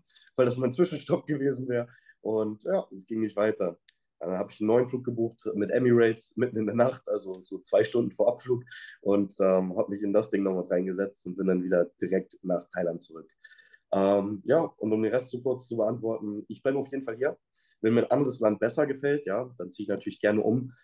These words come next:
Ähm, aber jetzt Deutschland oder Europa ist für mich keine Option mehr. Ähm, ich fühle mich einfach wohler. So, ich bin glücklich, ähm, erlebe ganz, ganz andere Sachen, als ich sie vorher erlebt hab.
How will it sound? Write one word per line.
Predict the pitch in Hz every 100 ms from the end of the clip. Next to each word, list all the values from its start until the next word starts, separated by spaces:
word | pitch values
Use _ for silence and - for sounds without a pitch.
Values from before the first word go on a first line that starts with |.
| _ _ 101
Ähm, | 98 98 95 98 -
aber | 95 101 98
jetzt | 98 - - -
Deutschland | 107 110 - 98
oder | 95 95
Europa | 90 101 98
ist | 95 -
für | 82
mich | 82 -
keine | - 87 85
Option | - - 80 76
mehr. | 73 - _ _ _
Ähm, | - 82 82 80 78 76 - _ _ _ _ _ -
ich | 120
fühle | 220
mich | 180 135
einfach | 117 104 92
wohler. | 98 104 87 -
So, | 87
ich | 82
bin | -
glücklich, | 98 113 - 107 - - - - -
ähm, | 90 90 87 85 85 82 85 _
erlebe | 92 101 107
ganz, | 98 107 104
ganz | 101
andere | 101 101 98
Sachen, | 95 98
als | 90 -
ich |
sie | 92
vorher | - 107 104
erlebt | 98 95
hab. | 92 90